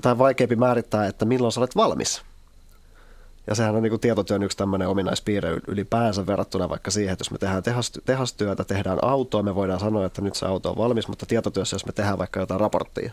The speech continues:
tai jotain esitystä, niin sitähän voitaisiin hinkata loputtomiin asti. Aina hioa, aina tehdä vähän paremmaksi.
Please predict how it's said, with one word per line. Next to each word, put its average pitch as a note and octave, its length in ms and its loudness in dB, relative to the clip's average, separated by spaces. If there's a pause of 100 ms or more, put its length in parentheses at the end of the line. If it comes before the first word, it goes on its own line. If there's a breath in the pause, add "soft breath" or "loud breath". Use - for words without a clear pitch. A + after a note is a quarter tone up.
tai F#2+ 120 -4
jotain F#2+ 260 -2
esitystä, - 460 -4 (1500 loud breath)
niin G#2 120 2
sitähän G2 200 2
voitaisiin G2 280 -2
hinkata G#2 400 0
loputtomiin F2+ 760 -2
asti. - 400 -2 (120)
Aina A2+ 260 4
hioa, G2 380 0
aina A2+ 220 2
tehdä G2 260 -2
vähän G#2 280 0
paremmaksi. - 640 -6